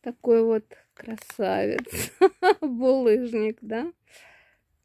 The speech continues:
Ну, я, даже я, любитель всего сверхнеординарного. Как-то, я не знаю, я здесь пятьдесят на пятьдесят.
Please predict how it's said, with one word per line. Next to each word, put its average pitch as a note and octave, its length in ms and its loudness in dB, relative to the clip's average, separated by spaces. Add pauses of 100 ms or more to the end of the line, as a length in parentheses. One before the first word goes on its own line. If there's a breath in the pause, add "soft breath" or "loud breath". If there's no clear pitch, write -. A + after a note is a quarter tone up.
Ну, B3 320 0
я, B3 560 2
даже G#3 400 -2
я, G3 420 0
любитель G3+ 720 -6
всего G#3 540 -4 (1200)
сверхнеординарного. G3+ 1400 -4 (1120 soft breath)
Как-то, - 380 -10
я G#3+ 500 2
не A#3 120 2
знаю, G3 360 -2
я A3+ 240 2
здесь A3+ 600 -4 (600)
пятьдесят B3 460 0
на B3 120 -2
пятьдесят. G#3 720 -8